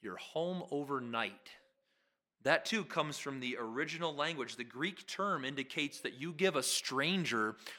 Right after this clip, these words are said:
a place to stay. Think about that. Giving a stranger a place to stay, that means you're pouring yourself and your resources and your time into helping that person. But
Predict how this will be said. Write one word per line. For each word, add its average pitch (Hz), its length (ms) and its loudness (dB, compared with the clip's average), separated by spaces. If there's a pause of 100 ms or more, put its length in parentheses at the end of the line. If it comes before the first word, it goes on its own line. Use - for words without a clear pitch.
(120)
a 123 80 2
place 180 680 4
to - 140 0
stay. 170 840 6 (1600)
Think 320 220 12
about 220 340 12
that. 143 300 0 (180)
Giving 285 320 8
a 247 60 6
stranger 254 560 2
a 175 60 10
place 269 400 6
to 196 80 0
stay, 294 240 4
that 240 120 8
means 277 240 2
you're 180 120 6
pouring 269 600 6
yourself 226 720 8
and 147 100 0
your 147 140 2
resources 160 1080 2 (320)
and 190 120 10
your 160 140 4
time 247 640 12
into 170 220 4
helping 226 520 8
that 160 240 10
person. 277 400 4 (1400)
But - 80 -16